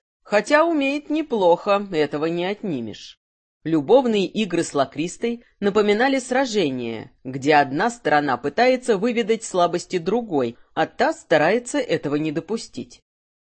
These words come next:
Их противостояние придавало отношениям даже некую приятную остроту. Когда придет пора расставаться с этой женщиной, Дарк наверняка испытает что-то вроде сожаления, но не более того.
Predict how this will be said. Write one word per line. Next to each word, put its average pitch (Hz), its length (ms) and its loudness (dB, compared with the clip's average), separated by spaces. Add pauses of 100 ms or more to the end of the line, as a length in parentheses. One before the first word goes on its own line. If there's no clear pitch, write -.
(100)
Их 175 180 -4
противостояние 160 1160 0
придавало 160 500 2
отношениям 196 800 -2
даже 247 340 0
некую 190 520 0
приятную 147 580 0
остроту. 151 640 -6 (480)
Когда 170 340 2
придет 247 440 2
пора 208 280 4
расставаться 196 720 0
с - 100 -10
этой 151 300 -2
женщиной, 131 720 -6 (100)
Дарк 185 420 0
наверняка 240 680 0
испытает 202 560 -2
что-то 175 360 -2
вроде 147 300 -2
сожаления, 147 840 -4 (320)
но 294 240 -2
не 240 200 2
более 147 440 0
того. 143 400 -4